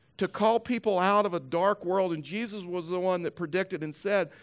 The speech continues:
that in this world you will have trouble, but be of good cheer. I have overcome the world. And what he is saying is this.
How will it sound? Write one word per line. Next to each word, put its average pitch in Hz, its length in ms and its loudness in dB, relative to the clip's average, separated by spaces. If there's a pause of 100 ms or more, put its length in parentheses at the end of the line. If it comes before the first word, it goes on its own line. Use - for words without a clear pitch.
(220)
that 185 140 0
in 233 200 2
this 220 180 -4
world 202 320 0
you 190 80 -8
will 185 120 -4
have 175 200 -2
trouble, 220 380 -2
but 139 200 -18
be 240 140 -4
of 220 140 -4
good 214 160 -6
cheer. 208 420 -6 (1300)
I 202 140 -2
have 208 220 4
overcome 226 640 0
the 175 80 -4
world. 160 540 -4 (720)
And 208 120 -4
what 240 140 4
he 202 120 -2
is 151 120 -6
saying 233 400 -6
is 151 200 -12
this. 247 460 -6